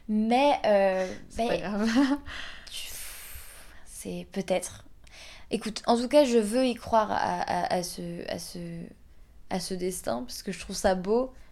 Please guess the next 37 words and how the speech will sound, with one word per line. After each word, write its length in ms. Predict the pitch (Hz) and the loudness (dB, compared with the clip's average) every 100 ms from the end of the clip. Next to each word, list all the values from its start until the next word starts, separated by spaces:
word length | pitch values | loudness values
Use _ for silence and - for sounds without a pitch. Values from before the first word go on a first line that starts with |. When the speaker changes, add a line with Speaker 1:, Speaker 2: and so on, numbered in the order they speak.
| - | -12
Speaker 1:
et 100 | - | -10
que, 420 | 165 - 185 170 | -8 -6 -4 -4
bon, 140 | 170 175 | -6 -8
voilà, 280 | 175 175 - | -6 -8 -10
c'est 120 | - | -10
un 100 | 175 | -8
peu 200 | 170 - | -6 -6
comme, 320 | 208 214 196 190 | 2 4 4 2
euh, 240 | 185 185 | -2 -4
comme 220 | 185 185 | -4 -4
la, 220 | 180 175 175 | -4 -4 -6
la 120 | 175 | -6
foi, 380 | - - 196 196 | -2 4 4 4
comme 300 | 190 180 - - - - - | 0 -6 -10 -14 -16 -16 -16
ça, 300 | - 180 180 | -8 -4 -4
ça, 300 | 180 185 - 170 175 - - - - - - - | -4 -4 -4 -6 -10 -16 -20 -20 -18 -18 -18 -12
ça 60 | 202 | -6
fait 120 | 208 | 0
Speaker 2:
Oui. 80 | 214 | 2
Speaker 1:
du 60 | 196 | 6
bien, 200 | 208 247 | 6 4
je 80 | |
pense. 460 | - 247 247 - - - 196 | 0 -2 -2 -6 -10 -10 -2
Speaker 2:
D'accord. 200 | 190 190 | -2 0
Speaker 1:
Mais, 100 | 185 | 0
euh, 240 | 180 180 180 - - - | 0 -4 -6 -10 -14 -12
mais 140 | - 220 | -4 2
ouais. 220 | 294 359 - - - - - - - - | 4 2 -2 -16 -18 -20 -20 -20 -12 -8
Speaker 2:
Ok. 80 | - | -2
Speaker 1:
Mais 180 | 220 208 | 2 2
bon. 120 | 180 175 - - - - - - - - - - - - | 0 -6 -12 -12 -14 -14 -12 -12 -12 -12 -12 -14 -14 -8
<laughs> 60 | - - 359 - 339 339 311 339 - - | -4 2 2 4 0 0 -4 -4 -6 -10
Speaker 2:
Très 160 | - 220 | -8 -6
bien, 160 | 202 190 | -4 -4
de 100 | 190 | -2
belles 200 | 202 202 | -2 -2
paroles. 380 | 208 185 180 | -4 -4 -4